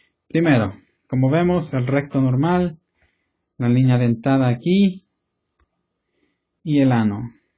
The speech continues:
Vamos a ponerse una A y una R por recto, A fu-, por ano. Pues bueno, etapa uno, como vemos, la congestión venosa está encima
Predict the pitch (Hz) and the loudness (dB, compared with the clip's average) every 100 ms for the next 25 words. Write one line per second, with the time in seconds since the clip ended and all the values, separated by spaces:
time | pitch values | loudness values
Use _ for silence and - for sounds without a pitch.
0 | - 120 113 113 113 113 113 113 147 180 | -10 -8 -6 -4 -4 -4 -6 -2 -2 -2
1 | 180 - _ - 127 123 120 131 131 131 | -6 -10 _ -10 -6 -4 -4 -4 -4 -2
2 | 135 131 117 123 156 160 - 160 160 156 | -2 -4 -8 -4 -6 -6 -6 -4 -4 -8
3 | _ _ _ _ _ _ _ _ _ - | _ _ _ _ _ _ _ _ _ -8
4 | 135 135 135 131 - - 120 - - 120 | -4 -4 -4 -8 -6 -6 -6 -6 -10 -4
5 | 110 107 113 - _ _ _ _ _ _ | -4 -4 -8 -16 _ _ _ _ _ _
6 | - _ _ _ _ 139 131 104 95 - | -20 _ _ _ _ -6 -4 -4 -8 -14
7 | 131 127 147 143 143 180 190 196 185 185 | -8 -2 -2 0 0 2 2 2 -2 -6
8 | _ - _ _ _ _ _ _ _ _ | _ -20 _ _ _ _ _ _ _ _
9 | 131 123 127 156 160 160 156 - _ _ | -4 -2 0 0 2 0 -4 -16 _ _
10 | _ _ _ _ _ _ _ _ _ _ | _ _ _ _ _ _ _ _ _ _
11 | 131 123 131 131 131 139 131 131 135 131 | -4 -2 -2 -2 -4 0 0 2 2 0
12 | 143 131 131 127 127 123 120 - 156 165 | -4 -6 -4 -4 0 0 0 -2 -2 -2
13 | 170 170 156 | -4 -8 -12